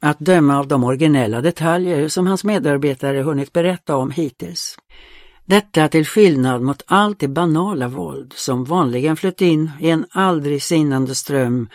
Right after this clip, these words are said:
av bevis på människors oförmåga att leva tillsammans i sämja och samförstånd.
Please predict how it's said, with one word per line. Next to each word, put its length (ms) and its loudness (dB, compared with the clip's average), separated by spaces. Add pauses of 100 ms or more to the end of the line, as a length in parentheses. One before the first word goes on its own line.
(200)
av 160 2
bevis 480 2
på 160 0
människors 460 2
oförmåga 720 -2
att 200 -8
leva 280 2
tillsammans 800 -2
i 180 0
sämja 540 -4
och 160 -6
samförstånd. 760 -10